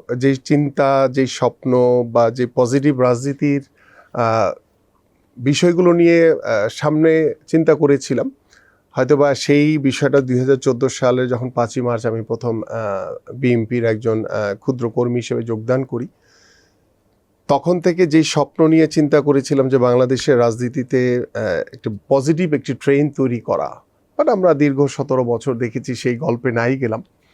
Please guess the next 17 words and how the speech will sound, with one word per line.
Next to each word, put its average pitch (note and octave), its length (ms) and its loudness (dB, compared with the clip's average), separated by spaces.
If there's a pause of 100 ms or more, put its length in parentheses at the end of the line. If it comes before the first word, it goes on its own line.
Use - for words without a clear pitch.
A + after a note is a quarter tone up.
(540)
দীর্ঘ B2 220 0
সতেরো B2+ 380 0
বছর A#2 300 -2
দেখেছি A#2 400 -6
যে A2+ 120 -6
একটি A2+ 240 -10
ফ্যাসিস্ট A#2 440 -4
সরকার, A#2+ 320 -2
স্বৈরাচার A#2 460 -4
সরকার A2 440 -6
কিভাবে, C3+ 680 -2 (920)
আহ, G#2 320 -2
বিরোধী C3 340 2
মতকে B2 380 0
দমন A#2+ 420 -2
করার A#2 360 -2
জন্য A2+ 560 -4